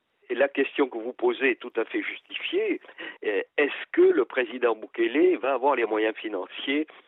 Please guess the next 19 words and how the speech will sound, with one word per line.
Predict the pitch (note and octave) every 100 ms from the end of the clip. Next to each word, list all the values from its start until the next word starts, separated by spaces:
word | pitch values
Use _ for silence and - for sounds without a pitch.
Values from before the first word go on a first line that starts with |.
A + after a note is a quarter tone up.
| _ - - -
euh, | A2 A2+
de, | A2+ B2
euh, | C#3 D3 C#3+ A#2+ A2+ G#2 G#2 G2 G2+ C#2+ G2 -
combler | - B2+ C3 C#3 F#4 - _ _ _ _ _ _ _ _ _ -
ce | C3+
déficit | B2+ B2+ B2 - F#3 -
social ? | C#3 - C3+ G2 - - - -
Alors | - A2+ C3+
l'argument | D3+ C#3+ D#3+ D3 D#3 B2
qu'il | B2+ A2+
met | C#3 -
en | G#2+
avant, | G#2 A2 C#3+ F#3+ F#3+ -
c'est | B2 - -
avec | B2+ C3 D3 C3+ -
la | A2+ F#3 -
stabilisation | B2+ B2 A#2 G#2 G#2 A#2
du | G#2 G#2
pays, | A2+ B2 F#3+